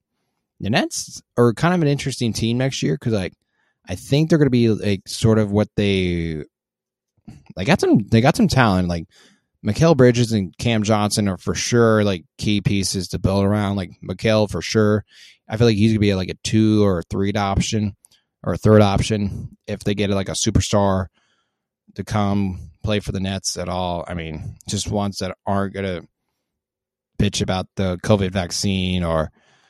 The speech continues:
you know, or one that doesn't have enough, like, strip clubs or anything like that. Like, the other, like, two out of the three were gonna bitch about something. The other one was just, just really just wanted to hoop,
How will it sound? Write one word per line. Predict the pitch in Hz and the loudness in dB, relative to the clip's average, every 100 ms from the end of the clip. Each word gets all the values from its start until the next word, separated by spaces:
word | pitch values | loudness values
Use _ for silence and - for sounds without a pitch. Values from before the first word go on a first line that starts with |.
| _ _ _ _ _ _ _ _ _ | _ _ _ _ _ _ _ _ _
you | 113 90 | -8 -6
know, | 73 64 - - - - - - - - _ - - - - _ _ _ _ - - | -6 -8 -8 -10 -10 -10 -10 -12 -14 -18 _ -20 -20 -20 -20 _ _ _ _ -14 -2
or | 110 104 | 2 4
one | 107 107 | 2 2
that | 95 | 0
doesn't | 104 98 95 | -2 -2 0
have | 101 | 0
enough, | 98 95 90 - | 0 0 -2 -6
like, | 92 - | -8 -6
strip | - 98 | -4 -2
clubs | - 107 101 95 | 0 0 0 0
or | 95 | 0
anything | 92 92 92 | -2 -2 -2
like | 90 87 | -4 -4
that. | 92 90 87 - _ _ _ _ _ _ _ _ - | -4 -4 -6 -10 _ _ _ _ _ _ _ _ -4
Like, | 101 87 | -4 4
the | 104 | 6
other, | 139 - | 6 4
like, | 110 101 92 | 0 0 2
two | - 196 | 6 6
out | 156 | 8
of | 110 | 4
the | |
three | - 139 117 | 4 6 6
were | 104 104 | 6 4
gonna | 95 | 2
bitch | 98 107 - | 2 -2 0
about | 92 87 | -2 0
something. | 113 104 95 92 | 0 0 -2 0
The | 95 | 2
other | 107 | 2
one | 98 95 | 2 0
was | 92 95 | -2 -4
just, | 98 - - _ _ - | -6 -6 -12 _ _ -6
just | 101 98 - _ | -2 -2 -4 _
really | 110 120 110 | 0 2 2
just | 95 101 | -2 -2
wanted | 101 90 | -2 -2
to | 85 | 0
hoop, | 104 92 - | 2 0 -4